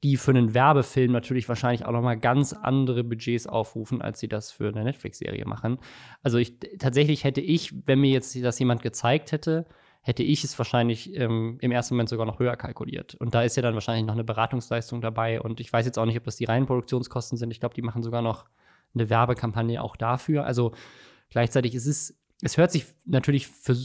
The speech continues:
wie super viel Geld an. Es ist auch super viel Geld. Aber so in der Werbung,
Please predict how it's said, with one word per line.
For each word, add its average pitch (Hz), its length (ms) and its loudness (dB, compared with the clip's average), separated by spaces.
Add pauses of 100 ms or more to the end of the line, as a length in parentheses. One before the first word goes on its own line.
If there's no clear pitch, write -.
(160)
wie 127 100 -2
super 147 260 4
viel 139 220 2
Geld 123 220 2
an. 117 140 2
Es 104 100 0
ist 135 140 0
auch 117 60 2
super 113 200 -2
viel 110 160 -4
Geld. 117 320 0
Aber 117 200 2
so 117 120 -2
in 120 80 0
der 117 180 0
Werbung, 139 680 4